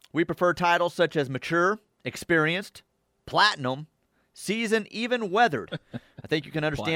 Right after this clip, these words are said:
Speaker 2: Platinum.
Speaker 1: our reasoning. And worst of all is gray-haired senior citizen. <laughs>
Speaker 2: All right. Who's that from?
Speaker 1: <laughs> They didn't sign it. Some old
Speaker 2: Okay.
Speaker 1: dude. <laughs>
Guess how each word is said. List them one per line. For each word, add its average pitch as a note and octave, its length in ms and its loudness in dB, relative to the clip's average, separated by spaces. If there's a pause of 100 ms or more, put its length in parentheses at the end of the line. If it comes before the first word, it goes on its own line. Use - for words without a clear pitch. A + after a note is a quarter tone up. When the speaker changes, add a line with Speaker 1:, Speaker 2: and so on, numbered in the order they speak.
Speaker 2:
Platinum. D#3 60 8
Speaker 1:
our D3+ 80 6
reasoning. D#3 600 0 (720)
And B2 160 -4
worst G3 240 2
of D3 100 2
all C#3+ 280 6
is C3 280 2
gray-haired F3 800 0
senior D#3 400 -8
citizen. D3 540 -4 (800)
<laughs> - 100 -12 (1300)
Speaker 2:
All - 960 -10
right. G2+ 240 -6 (100)
Who's D3+ 160 4
that E3 160 0
from? A3 360 0
Speaker 1:
<laughs> - 100 -18 (200)
They F#3+ 80 -2
didn't B2+ 300 -4
sign A2 340 -6
it. A2 120 -10 (260)
Some C3 260 -2
old A2 220 0
Speaker 2:
Okay. A#2 60 -4
Speaker 1:
dude. A2 200 -4 (360)
<laughs> F3 100 -6